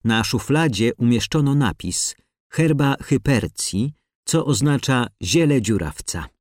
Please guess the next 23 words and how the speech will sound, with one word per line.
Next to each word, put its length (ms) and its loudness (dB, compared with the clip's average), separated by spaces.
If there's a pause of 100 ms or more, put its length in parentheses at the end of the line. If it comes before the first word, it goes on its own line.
(440)
Po 120 4
lewej 560 0
ułożono 480 2
łyżkę 360 0
stołową 680 0 (100)
i 140 2
łyżeczkę 600 0
z 120 -4
tej 320 2
samej 420 0
serii. 540 -6 (500)
Trzonki 440 2
są 220 2
cienkie 520 0
przy 200 -2
styku 540 -2
z 140 -8
częścią 680 0
do 100 2
nabierania, 680 0 (360)
czyli 320 2
czerpakiem. 800 -4 (380)
Stopniowo 680 0